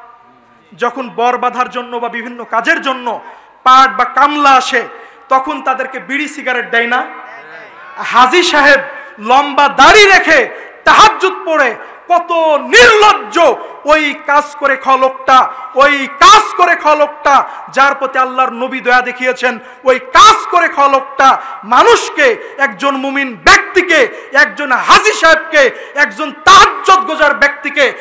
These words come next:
মুখের ওপরে বলে, "আপনি যদি বিড়ি না দেন, আপনি যদি সিগারেট না দেন, আপনার কাজে যাব না," বলে না?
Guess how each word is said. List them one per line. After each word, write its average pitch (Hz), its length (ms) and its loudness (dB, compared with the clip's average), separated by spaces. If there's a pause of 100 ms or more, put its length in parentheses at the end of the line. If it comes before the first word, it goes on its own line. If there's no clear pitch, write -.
(160)
মুখের 349 320 -2
ওপরে 302 340 0
বলে, 269 320 0 (240)
"আপনি 294 340 0
যদি 262 260 -6
বিড়ি 262 280 -6
না 247 160 0
দেন, 247 260 0 (200)
আপনি 277 300 -2
যদি 226 200 -10
সিগারেট 311 500 0
না 254 80 -2
দেন, 247 220 -2 (180)
আপনার 262 380 0
কাজে 240 640 4 (800)
যাব 240 280 2
না," 240 120 2
বলে 240 220 2
না? 285 200 2